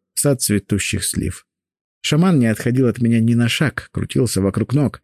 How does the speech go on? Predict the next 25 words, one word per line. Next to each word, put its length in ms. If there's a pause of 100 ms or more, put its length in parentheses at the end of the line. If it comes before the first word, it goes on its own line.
(320)
Приходилось 500
следить, 380
чтобы 360
не 140
оттоптать 600
ему 140
хвост. 440 (880)
Выведя 460
людей, 500
я 160
решил, 280
что 200
мы 100
вполне 480
имеем 300
право 340
на 160
компенсацию. 1040
В 80
конце 300
концов, 400
были 180
схвачены 540
наши 280
люди. 360